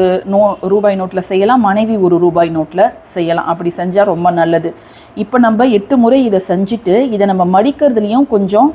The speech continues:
பார்த்து தான் மடிக்கணும். இது வந்து திரும்ப உங்களை நோக்கி வரணும்.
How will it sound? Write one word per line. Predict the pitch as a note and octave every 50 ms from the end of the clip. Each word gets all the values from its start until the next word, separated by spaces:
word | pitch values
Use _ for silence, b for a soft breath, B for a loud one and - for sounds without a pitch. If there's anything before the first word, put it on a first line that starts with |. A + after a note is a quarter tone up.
| -
பார்த்து | - F#3 F3 F#3 F3+ G#3 F#3+
தான் | F3 G3 F#3+ F3+
மடிக்கணும். | F3 F3 F3+ F#3 F#3 G3 A3+ B3+ C4+ - B B B B B B B B B - - - - -
இது | G3+ A3 A3 A#3+
வந்து | A3+ A3+ A3+ B3+ D#4 E4 - -
திரும்ப | - B3 C4 C4 B3+ A#3+
உங்களை | G#3+ G3 G3 G3+ G3 G#3 G3 F#3+ F3+
நோக்கி | F3+ F#3+ F#3+ F#3+ - F#3+
வரணும். | E3 E3 D#3+ D#3+ D#3+ D#3